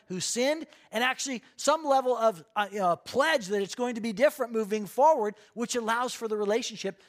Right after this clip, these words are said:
to come back together again. So, I mean, that's beautiful when that's operational. But I'm telling you, it's always easier in the flesh to go to your little black book and mark in another little time where somebody has offended you.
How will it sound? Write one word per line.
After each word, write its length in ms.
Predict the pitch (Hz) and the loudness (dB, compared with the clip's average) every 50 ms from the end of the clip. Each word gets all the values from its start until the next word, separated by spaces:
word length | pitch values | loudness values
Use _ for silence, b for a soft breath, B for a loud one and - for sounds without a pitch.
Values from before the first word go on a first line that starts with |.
| b - | b -14
to 80 | 202 | -12
come 240 | - - 208 208 202 | -4 -4 -2 -2 0
back 260 | 190 190 180 170 - | 0 0 0 0 -4
together 460 | - 170 160 190 202 220 220 202 170 | -10 -6 -2 0 0 0 0 -2 -6
again. 320 | 147 135 127 120 110 107 - _ _ _ _ | -6 -8 -10 -14 -16 -16 -18 _ _ _ _
So, 140 | - 190 185 | -8 -6 -6
I 20 | |
mean, 140 | 175 170 151 | -4 -2 0
that's 240 | 175 240 262 - - | 0 0 0 0 -4
beautiful 600 | 151 156 196 277 320 311 240 - - 131 113 b b b b | -12 -6 -2 0 2 2 2 0 0 -14 -16 b b b b
when 140 | 160 160 160 | -10 -4 -2
that's 280 | 175 196 202 - - | -2 -2 -2 -2 -2
operational. 580 | 156 139 - - 123 123 113 - - 156 160 b b b b b | -4 -4 -4 -6 -12 -12 -10 -10 -10 -10 -12 b b b b b
But 100 | - 226 | 0 2
I'm 140 | 226 220 - | 2 2 0
telling 360 | - - 240 269 285 277 247 | -2 -2 0 0 0 -2 -2
you, 200 | 196 185 185 190 | -4 -4 -4 -4
it's 240 | 180 175 170 - - | -4 -6 -8 -8 -8
always 480 | - 190 214 240 262 277 269 226 - - | -2 2 2 2 4 2 0 -4 -6 -8
easier 580 | 214 240 247 254 240 202 185 180 185 185 180 180 b b b b b b b _ _ | -10 -8 -6 -6 -4 -6 -4 -4 -4 -4 -4 -8 b b b b b b b _ _
in 160 | 233 247 262 | -4 -4 -2
the 100 | 254 226 | -2 -2
flesh 540 | - - - 233 262 269 254 226 180 - - - | -4 -4 -10 -4 -2 0 0 0 -2 -6 -10 -10
to 100 | 220 190 | -8 0
go 200 | 185 233 247 262 | 2 4 4 4
to 60 | 269 | 2
your 140 | 277 254 233 | 0 -2 0
little 240 | 226 247 285 302 | 0 0 0 0
black 360 | 294 302 302 302 311 311 311 294 | 4 4 4 4 4 0 -2 0
book 400 | 285 262 240 233 233 - - _ b b b b b b - | 2 2 2 2 0 -4 -20 _ b b b b b b -4
and 180 | 214 208 185 b b b b | -4 -4 -4 b b b b
mark 380 | 190 214 269 285 285 - - | 0 4 6 6 4 4 0
in 100 | 285 262 | -4 -2
another 680 | 240 233 226 226 233 240 262 277 294 302 302 330 330 | -2 -2 -2 2 2 4 4 6 4 4 2 2 -4
little 300 | 339 330 330 330 330 330 | -4 -4 0 0 0 0
time 380 | - - 285 339 285 233 202 196 | 0 -2 -2 0 2 0 0 -2
where 120 | 190 196 | -4 -4
somebody 380 | 175 - 220 226 226 240 240 247 | -4 -4 -4 -4 0 0 0 0
has 140 | 233 214 226 | -2 -6 -6
offended 500 | 214 - 233 262 277 285 262 240 190 170 | -8 -4 -4 -4 -4 -4 -4 -8 -10 -8
you. 320 | 170 165 165 170 185 180 | -6 -4 -4 -4 -4 -8